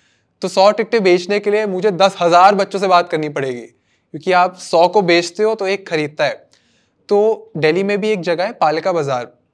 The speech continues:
जहाँ पे सस्ती गेम, सस्ती मूवीज, ये सब बिकता है। तो उनके सेल्समैन are एमबीएस, उनको इतना on road वो हो गया, एक्सपीरियंस हो गया है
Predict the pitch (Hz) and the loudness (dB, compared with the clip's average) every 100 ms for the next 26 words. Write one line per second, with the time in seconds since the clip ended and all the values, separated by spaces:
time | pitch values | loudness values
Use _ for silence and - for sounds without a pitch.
0 | - 147 147 143 147 175 165 165 180 180 | -18 -6 -4 -2 -4 -6 -8 -6 -6 -6
1 | 151 156 156 156 151 160 - 175 165 165 | -4 -6 -6 -8 -8 -10 -8 -8 -4 -4
2 | 156 151 175 147 131 143 120 - _ _ | -4 -4 -6 -6 -8 -6 -8 -8 _ _
3 | _ _ _ 226 196 185 208 269 254 214 | _ _ _ -4 -2 -2 -2 -2 0 0
4 | 208 196 233 262 - 185 190 233 247 - | 0 -4 -6 -6 -4 -2 0 -2 -6 -4
5 | 185 196 233 180 120 - - _ _ _ | -2 2 4 4 2 -10 -20 _ _ _
6 | _ _ 156 160 165 220 165 185 226 233 | _ _ -10 -10 -4 -2 -2 -4 -2 -4
7 | - 160 190 185 170 180 196 - _ _ | -4 -4 -2 -2 0 0 -2 -6 _ _
8 | - - 147 165 175 151 151 143 - 143 | -20 -14 -2 2 2 0 -4 -6 -6 -4
9 | 170 190 160 147 139 190 | -2 -2 -2 -2 -4 -6